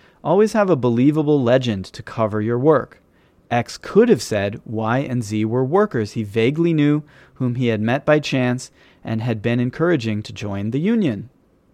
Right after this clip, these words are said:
Two, underground membership must be secret.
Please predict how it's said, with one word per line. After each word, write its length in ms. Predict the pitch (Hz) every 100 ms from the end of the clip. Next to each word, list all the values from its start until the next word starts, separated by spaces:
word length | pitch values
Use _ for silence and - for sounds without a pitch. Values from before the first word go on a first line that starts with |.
| _ _ _ _ _ _ _ -
Two, 360 | 151 127 107 - _ _ -
underground 520 | 143 160 175 180 165
membership 520 | 170 190 165 127 117
must 300 | 110 117 -
be 160 | 123 120
secret. 720 | - - 156 135 110 -